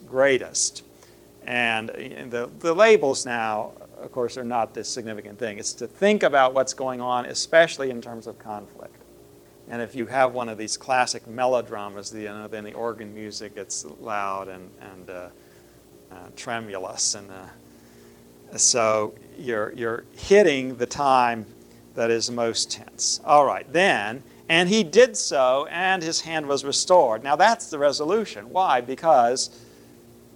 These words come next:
his problem is solved, right? Jesus is vindicated, all's at peace, or is it? <laughs> It isn't all at peace,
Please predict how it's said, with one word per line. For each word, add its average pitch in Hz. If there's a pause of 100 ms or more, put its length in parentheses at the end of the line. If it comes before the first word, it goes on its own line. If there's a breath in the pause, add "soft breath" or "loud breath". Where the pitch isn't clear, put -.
(120)
his -
problem 160
is 139
solved, 147
right? 139
Jesus 147
is 143
vindicated, 147
all's 139
at 127
peace, 131
or 123
is 135
it? -
<laughs> - (1300 loud breath)
It 147
isn't 175
all 123
at 120
peace, 113